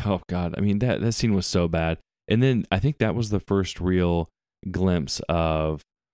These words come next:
what was in store for this rated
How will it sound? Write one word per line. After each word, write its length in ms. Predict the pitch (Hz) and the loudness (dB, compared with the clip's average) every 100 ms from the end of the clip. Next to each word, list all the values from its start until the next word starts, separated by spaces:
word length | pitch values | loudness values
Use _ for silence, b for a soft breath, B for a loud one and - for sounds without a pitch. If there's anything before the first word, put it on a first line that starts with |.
| _ _ _ _ - | _ _ _ _ -8
what 360 | 90 87 101 85 | -2 2 2 2
was 160 | 104 | 2
in 180 | 101 92 | 2 2
store 460 | - - 85 82 82 | -2 -2 0 2 0
for 200 | - 85 | 0 0
this 260 | 85 82 | 0 -2
rated 500 | 80 85 82 80 76 | -2 -2 0 -2 -2